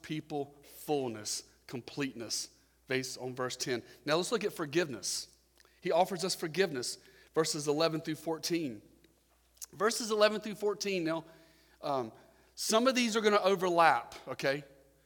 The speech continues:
But I wanna give you four components. I wanna give you, uh, four things that I see that forgiveness brings. When, when we talk about forgiveness, what are we talking about? We're talking about salvation.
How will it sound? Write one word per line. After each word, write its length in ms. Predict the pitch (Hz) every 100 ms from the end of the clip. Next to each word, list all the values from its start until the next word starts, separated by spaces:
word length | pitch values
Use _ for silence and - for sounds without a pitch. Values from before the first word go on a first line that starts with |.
| _ _
But 120 | 160
I 20 |
wanna 140 | 220 226
give 200 | 190 185
you 100 | 175
four 360 | - 208 226
components. 800 | 226 226 - 214 180 127 - - - _ _ -
I 60 |
wanna 140 | 190 214
give 180 | 202 180
you, 180 | 170
uh, 240 | 156 135 123 - - _ _ _ -
four 400 | - 214 233 226
things 440 | - 220 208 165
that 120 | -
I 140 | 165 160
see 680 | - - 202 196 175 151 - - _ _ _ -
that 140 | 170
forgiveness 560 | 165 135 175 175 165 -
brings. 460 | 156 165 139 117
When, 180 | 143 147
when 160 | 147 165
we 100 | 160
talk 260 | 214 254
about 220 | 233 202
forgiveness, 640 | - 151 175 165 127 - - _ _ -
what 140 | 165
are 20 |
we 80 | 160
talking 280 | 156 147 139
about? 200 | 117 92
We're 60 | 117
talking 320 | 139 131 135
about 300 | 127 120 - _ _
salvation. 920 | - - 113 110 113 131 135 - 90